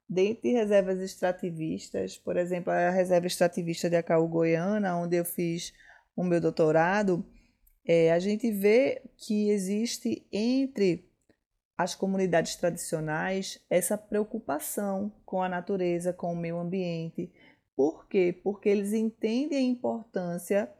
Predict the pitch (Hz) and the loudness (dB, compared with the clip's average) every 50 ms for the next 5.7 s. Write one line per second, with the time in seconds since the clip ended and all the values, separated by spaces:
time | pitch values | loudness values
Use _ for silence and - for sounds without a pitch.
0 | _ _ - - _ _ - 190 190 185 185 185 180 180 175 170 180 185 190 190 | _ _ -20 -20 _ _ 4 6 6 8 8 6 4 2 2 2 2 2 2 2
1 | 214 202 - - - 170 160 165 170 - - 196 226 240 - _ _ _ _ _ | -2 -6 -8 -4 -2 -2 0 0 -2 -4 -4 -4 -6 -6 -8 _ _ _ _ _
2 | 196 180 185 185 185 - 185 170 165 156 165 170 175 - - 196 277 - - _ | 0 0 0 0 -2 -2 -2 -2 -2 -2 -2 -4 -4 -4 -4 -4 -4 -6 -10 _
3 | _ _ _ _ _ _ _ _ - 175 170 170 175 180 185 - - - 170 180 | _ _ _ _ _ _ _ _ -10 -10 -8 -8 -8 -8 -10 -8 -6 -2 -2 -2
4 | 196 - - 208 202 - - - 175 170 175 170 - - - _ - 190 185 190 | 0 -2 -4 -6 -6 -4 -2 0 2 2 0 -2 -6 -12 -12 _ -6 -4 -2 0
5 | 185 185 185 185 - _ 190 185 196 208 214 208 214 - | 0 0 0 -2 -2 _ 2 2 4 4 2 0 -2 -6